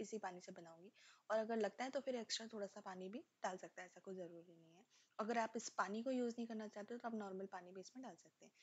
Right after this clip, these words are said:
बस डालेंगे थोड़ा सा हरा धनिया, इन सभी को अच्छे से mix कर लेंगे।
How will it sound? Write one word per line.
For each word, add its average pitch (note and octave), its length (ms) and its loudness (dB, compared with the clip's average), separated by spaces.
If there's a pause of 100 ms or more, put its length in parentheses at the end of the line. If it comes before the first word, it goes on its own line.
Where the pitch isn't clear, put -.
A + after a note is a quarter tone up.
(220)
बस G#3+ 160 -2
डालेंगे G#3 360 2
थोड़ा G3+ 200 2
सा G#3 120 -2
हरा F#3+ 260 -6
धनिया, G3 300 -2 (1120)
इन G3+ 60 -4
सभी G3+ 240 0
को A3 120 0
अच्छे G3+ 200 0
से A3+ 140 -4
mix F#3+ 260 -2
कर G3 120 -6
लेंगे। F#3+ 320 -4